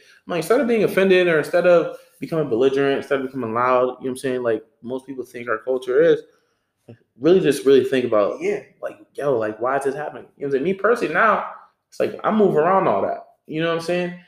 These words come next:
Speaker 1: It's like, if, if a white person gave me negative vibes, racist vibes, I'm not saying anybody in here is racist in our audience, but racist vibes in general, it's like, now instead of me looking at it in the sense of, like, "Oh, this man racist," I s-,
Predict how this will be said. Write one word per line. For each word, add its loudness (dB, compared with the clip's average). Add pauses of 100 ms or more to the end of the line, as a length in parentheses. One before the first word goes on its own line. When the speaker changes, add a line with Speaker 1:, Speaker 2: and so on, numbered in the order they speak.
Speaker 1:
It's -10
like, 0
if, -4
if -4
a 0
white 0
person 0
gave -2
me 0
negative 0
vibes, 0 (500)
racist -2
vibes, 2
I'm -6
not -4
saying -4
anybody -2
in -4
here -4
is -14
racist -2
in -4
our -2
audience, -2
but 0
racist -2
vibes 2
in -10
general, 0 (300)
it's -10
like, 2
now 0
instead 0
of 0
me -4
looking -2
at 2
it 2
in -4
the -6
sense -10
of, -4
like, -2
"Oh, -14
this -12
man -6
racist," 0 (300)
I -18
s-, -20